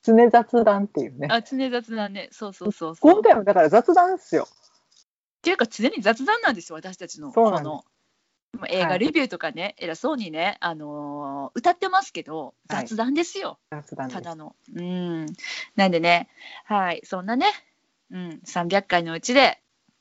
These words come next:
Speaker 2: いろいろありましたけれども。
Speaker 1: はい。
Speaker 2: ね。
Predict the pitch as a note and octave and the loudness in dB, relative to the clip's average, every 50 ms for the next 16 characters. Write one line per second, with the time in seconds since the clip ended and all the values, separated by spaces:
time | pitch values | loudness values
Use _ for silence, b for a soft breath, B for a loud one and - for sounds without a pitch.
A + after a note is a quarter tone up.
0 | _ _ _ _ _ _ _ _ _ _ - _ - E3+ E3+ E3 D#3+ E3 E3 E3 | _ _ _ _ _ _ _ _ _ _ -20 _ -10 -8 -8 -6 -6 -4 -6 -6
1 | F3 F#3 G#3 C4+ C#4 D4 C4+ - C4+ D#4 D#4+ D4 C4+ A#3+ G#3+ F#3 D#3+ D3+ _ _ | -4 -4 -4 -4 -2 -4 -4 -4 -4 -2 0 0 0 2 0 -2 -4 -6 _ _
2 | _ - E3+ D#3 D3+ D3+ C#3+ C3 B2+ D3 D#3 b b b b b b b b b | _ -4 -2 -2 -2 -4 -8 -10 -14 -16 -18 b b b b b b b b b
3 | b b b b b _ - E3+ F#3+ G#3+ G3+ F3+ - _ | b b b b b _ -6 -2 0 0 0 0 -2 _